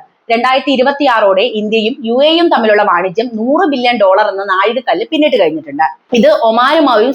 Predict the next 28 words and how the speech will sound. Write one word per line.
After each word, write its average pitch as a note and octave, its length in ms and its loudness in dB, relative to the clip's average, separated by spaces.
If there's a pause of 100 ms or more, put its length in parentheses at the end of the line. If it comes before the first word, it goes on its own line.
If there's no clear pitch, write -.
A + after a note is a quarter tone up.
സൗദി A#3+ 340 0
അറേബ്യയുമായി A#3+ 500 0 (100)
സമാനമായ B3+ 540 0 (100)
കരാറുകൾ G#3 460 0
ഒപ്പിടാൻ G3 300 -2 (120)
ഇന്ത്യയെ G3 260 0
പ്രേരിപ്പിക്കുന്നു. F#3+ 540 -2 (260)
ഇന്ത്യ A3 260 0 (100)
മിഡിൽ G3 260 -2
ഈസ്റ്റ് A3+ 260 -6
യൂറോപ്പ് A3 340 0
എക്കണോമിക് G#3 440 -2
കോറിഡോർ F#3 380 2 (120)
യാഥാർത്ഥ്യമാകുന്നതോടെ F3+ 960 -2 (180)
ഗൾഫ് C#4+ 320 0
രാജ്യങ്ങൾ F#3 340 -2 (100)
ഇന്ത്യയുടെ G3 360 -2
വ്യാപാര F#3+ 380 2 (100)
പാതയിലെ F#3 360 -2 (100)
ഏറ്റവും A#3 320 -4
പ്രധാനപ്പെട്ട G3+ 520 -4 (140)
കവാടങ്ങളായിട്ടും G3 840 0
മാറും. D3 220 -2 (240)
ഇത് A3 100 2 (200)
ചൈനയുടെ A3+ 520 0 (380)
ബി B3+ 100 0 (180)
ആർ D#4+ 140 2
ഐ F4+ 40 -4